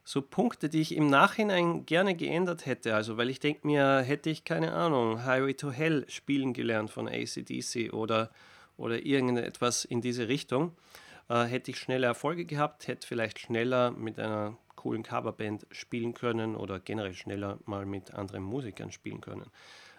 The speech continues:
Speaker 1: Anstatt irgendwo im Kämmerlein dann versuchen, irgendwelche Shred-Übungen da zu verbessern und
Speaker 2: Ja.
Speaker 1: letztendlich keinen Song spielen können,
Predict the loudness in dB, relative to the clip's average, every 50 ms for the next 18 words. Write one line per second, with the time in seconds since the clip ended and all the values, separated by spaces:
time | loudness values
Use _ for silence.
0 | -14 -10 -8 -8 -2 0 0 0 0 0 -6 -16 -16 -16 -10 _ -2 0 0 0
1 | -2 -2 0 0 0 0 -2 -6 -10 -10 -4 0 2 4 4 4 4 4 2 2
2 | 0 0 -2 -2 -4 -4 -4 -2 -2 -2 -2 -2 -2 -2 -2 -2 -2 -2 -2 -2
3 | -2 -2 -2 -4 -4 -4 -6 -6 -8 -8 -4 -2 -2 -2 -2 -4 -8 -20 _ _
4 | 0 2 2 2 2 2 2 4 4 2 2 0 -2 -2 0 2 2 2 0 -2
5 | -4 _ _ _ _ _ _ _ -20 -20 -20 -20 _ -10 -8 -6 -6 -4 0 2
6 | 2 4 4 4 4 4 2 0 _ _ _ _ _ _ _ _ _ _ _ _
7 | _ _ _ _ _ _ -12 -8 -6 -4 -2 -2 -2 -2 -2 -4 -4 -4 -6 -8
8 | -6 -6 -6 -6 -6 -6 -6 -8 -8 -10 -10 -10 -10 -10 -8 -8 -8 -6 -6 -8